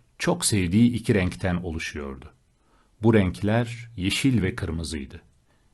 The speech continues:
Yeşil doğanın, kırmızı da bayrağımızın rengiydi. Atatürk için doğa ve Türk bayrağı vazgeçilmezdi.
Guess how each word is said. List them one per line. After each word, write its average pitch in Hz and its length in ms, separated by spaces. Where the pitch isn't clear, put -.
Yeşil 85 460
doğanın, 87 640
kırmızı 104 480
da 87 220
bayrağımızın 90 800
rengiydi. 69 500
Atatürk - 480
için 85 380
doğa 101 280
ve 90 140
Türk - 300
bayrağı 87 560
vazgeçilmezdi. 80 840